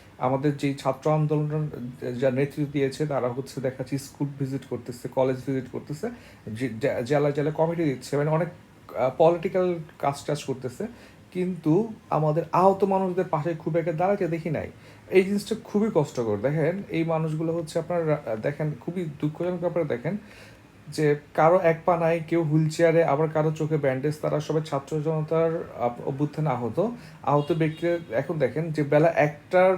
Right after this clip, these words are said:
পর সড়ক অবরোধ শুরু হয়, রাত একটা পর্যন্ত সড়ক হয়েছিল। চিন্তা করে দেখেন একটা মানুষ এই আহত অবস্থায় কীভাবে এই সড়কে থাকে। পরে সম্ভবত দুই তিনজন,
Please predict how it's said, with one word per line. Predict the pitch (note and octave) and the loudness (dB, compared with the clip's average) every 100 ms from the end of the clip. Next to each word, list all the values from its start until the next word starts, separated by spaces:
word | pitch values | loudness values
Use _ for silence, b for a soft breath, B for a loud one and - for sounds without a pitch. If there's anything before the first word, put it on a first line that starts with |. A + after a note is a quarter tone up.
| F3+ | 2
পর | E3+ D#3 E3 - - D#3+ | 4 6 4 2 -4 -8
সড়ক | - C#3+ C#3 E3 E3+ | -2 4 6 6 4
অবরোধ | E3 E3+ E3+ | 4 2 -2
শুরু | - C#3+ | -4 -4
হয়, | C#3+ E3 C#3 | 0 0 2
রাত | D3 D#3 - | 0 -2 -2
একটা | G#3+ - G#3 | -2 0 0
পর্যন্ত | G3+ F#3+ F3+ F3+ F3+ | 2 2 2 -2 -2
সড়ক | F3 E3 D3 D3+ | -2 0 0 2
হয়েছিল। | D3 C#3 B2+ - - B B B - D#3 D#3 | -2 -2 -8 -10 -14 B B B -10 -8 0
চিন্তা | A3 G#3 G3 | 2 4 4
করে | F3 C#3 | 4 6
দেখেন | A2+ A2 E3+ | 4 0 -4
একটা | D#3 D#3 E3+ | -4 -4 0
মানুষ | D3+ D3 E3 D#3+ - - - | 2 0 -2 -4 -12 -18 -8
এই | D#3 D3+ | -2 0
আহত | B2+ C#3+ D3+ | 2 0 2
অবস্থায় | E3+ D#3+ D#3 D#3 | 2 2 -2 -6
কীভাবে | F3+ F3 E3 | -4 -2 -2
এই | D#3 | -2
সড়কে | D#3 C3+ B2+ | -2 -2 -4
থাকে। | - G#2 - - B B B - - - | -8 -8 -10 -14 B B B -20 -20 4
পরে | G3 G3+ | 6 6
সম্ভবত | G3+ G3 F#3+ F#3 F3+ D#3+ | 4 2 2 2 0 0
দুই | E3+ D#3+ | -6 -4
তিনজন, | F3+ E3+ F3+ E3+ | -6 -4 -4 -4